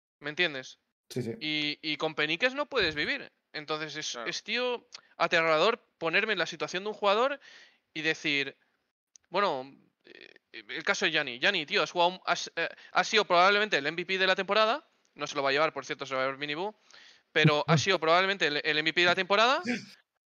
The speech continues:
Speaker 1: Pero, tío, te, a la, <laughs> te vas a la puta calle, tío. Siendo el mejor,
Speaker 2: Ok.
Speaker 1: eh, jugador del split, te vas a la puta
Speaker 3: Premio,
Speaker 1: calle y,
Speaker 3: pre-,
Speaker 1: y ya no
Speaker 3: premio por participación. <laughs>
Speaker 1: y ya nos vemos en
Speaker 2: Literal.
Speaker 1: dos mil veinticuatro, ¿eh, capitán? Seis mesecitos ahí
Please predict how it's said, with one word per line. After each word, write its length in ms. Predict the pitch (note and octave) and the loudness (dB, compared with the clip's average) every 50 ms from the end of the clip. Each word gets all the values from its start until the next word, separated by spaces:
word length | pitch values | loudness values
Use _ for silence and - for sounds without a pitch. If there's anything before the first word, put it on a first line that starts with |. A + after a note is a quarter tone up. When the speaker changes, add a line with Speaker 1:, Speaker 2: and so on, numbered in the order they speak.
| _ _ | _ _
Speaker 1:
Pero, 220 | - E3 D3 C#3+ C#3+ | -2 0 0 0 2
tío, 320 | F#3 A#3+ C4 A3 D3 - _ _ _ _ _ _ _ _ _ _ _ _ _ _ - - | 2 2 2 2 0 -6 _ _ _ _ _ _ _ _ _ _ _ _ _ _ -16 -14
te, 100 | - D#3+ | -14 -14
a 140 | D3 - - | -14 -12 -6
la, 80 | D3 - | -4 -4
<laughs> 240 | - - - - - | -4 -4 -8 -14 -16
te 80 | - - - | -14 -10 -6
vas 100 | G3+ - | -2 -2
a 40 | - | -2
la 100 | - - | -2 -2
puta 240 | - A3 - D3+ | -2 -2 -2 0
calle, 340 | - - G4 F#4+ A#3+ D#3 C#3+ | 2 2 2 2 2 -2 -4
tío. 220 | E3+ F#3+ - - - _ _ _ _ - - _ | -4 -6 -6 -8 -10 _ _ _ _ -20 -20 _
Siendo 280 | - - B3 C#4 F4 E4 | -2 0 2 4 4 4
el 80 | C4+ | 4
mejor, 280 | G3+ F#3+ - G#3 G3 F3 | 4 4 4 4 4 2
Speaker 2:
Ok. 120 | - - | 2 0
Speaker 1:
eh, 120 | A#2+ - - | 0 0 0
jugador 400 | - - F3+ F3+ F3 F3+ F3 D#3+ | 2 4 6 8 8 8 8 6
del 140 | E3 E3+ E3 | 4 2 0
split, 380 | E3+ - - E3 D#3+ D3 - _ _ - - - - - _ _ | -2 -2 -4 -4 -4 -4 -6 _ _ -20 -20 -20 -20 -20 _ _
te 100 | - F3+ | 4 4
vas 120 | A#3 C#4 | 6 6
a 40 | D4+ | 6
la 100 | C#4 A#3 | 6 4
puta 160 | F#3 A3 G#3 | 6 6 6
Speaker 3:
Premio, 160 | - F#3 A#3 C#4 A3+ | 6 8 8 8 6
Speaker 1:
calle 140 | - D3+ C3 | 6 2 2
y, 60 | D3+ | 4
Speaker 3:
pre-, 240 | D#3 F3+ F#3 E3 - | 6 6 4 4 0
Speaker 1:
y 100 | - F#3+ | -4 2
ya 80 | F3+ G3+ | 4 6
no 20 | G3 | 6
Speaker 3:
premio 220 | D#3+ E3 F3+ F3+ E3+ | 6 6 6 6 6
por 160 | E3+ E3+ D#3+ | 6 6 6
participación. 720 | E3 E3+ E3+ - F3 D#3 D#3+ D#3+ D#3+ D3+ - C#3 C#3 C#3 - | 6 4 4 2 0 0 2 2 2 2 2 0 -4 -6 -8
<laughs> 500 | - - - - - - F#3+ - - - | -8 -10 -10 -10 -10 -10 -10 -8 -6 -6
Speaker 1:
y 80 | F#3 | 0
ya 160 | D#3+ F#3+ B3 | 4 4 6
nos 140 | D4 D4 A#3+ | 6 6 4
vemos 220 | B3+ A#3+ A#3 G#3+ A3+ | 4 4 4 4 2
en 100 | A3 G3+ | 2 4
Speaker 2:
Literal. 100 | G3 G#3+ | 4 4
Speaker 1:
dos 60 | - | 4
mil 100 | - G#3+ | 4 2
veinticuatro, 500 | - - - - - D4 D#4 D4 A3+ G#3 | 0 -2 -4 2 4 4 4 6 6 4
¿eh, 120 | A#3+ C#4+ | 4 6
capitán? 520 | - C4 G#3+ G3+ F#3 F3 E3 D3+ C#3+ C3+ D3 | 4 2 2 2 4 4 4 4 2 -2 -10
Seis 260 | - - A3+ B3+ A#3 G#3 | -2 2 2 2 4 4
mesecitos 580 | B3 A#3 - A3+ G3 - G3 F3 - E3+ - | 2 2 2 2 0 0 -2 -2 -2 -2 2
ahí 320 | F3+ E3 D#3+ D3+ D3 C3+ | 2 2 2 2 0 -4